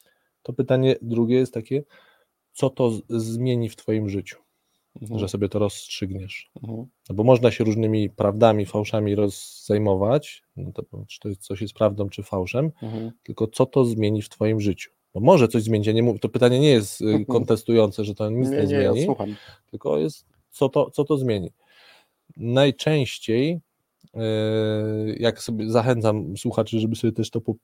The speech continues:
Speaker 1: popraktykowali, ja sobie też to praktuję i to jest, praktykuję i to jest, no, me-, m-, mega trudne, moim
Speaker 2: Mhm.
Speaker 1: zdaniem, w mojej praktyce,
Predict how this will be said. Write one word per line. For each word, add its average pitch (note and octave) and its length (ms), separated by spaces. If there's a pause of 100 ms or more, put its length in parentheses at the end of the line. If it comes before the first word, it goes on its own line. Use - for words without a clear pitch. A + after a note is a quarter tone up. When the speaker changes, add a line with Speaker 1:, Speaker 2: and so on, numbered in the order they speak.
(120)
Speaker 1:
popraktykowali, A2+ 1160
ja A2+ 140
sobie A#2 180
też A#2 160
to B2 80
praktuję A2+ 400
i G#2+ 80
to A#2+ 80
jest, A2 180 (320)
praktykuję A2+ 460
i G#2+ 40
to A#2+ 80
jest, A2+ 200
no, A2+ 320
me-, A2 1000
m-, A2 680 (580)
mega A#2+ 240
trudne, G#2+ 640
moim A2 320
Speaker 2:
Mhm. G2+ 40
Speaker 1:
zdaniem, G#2+ 320
w A2 40
mojej A2+ 220
praktyce, A2 640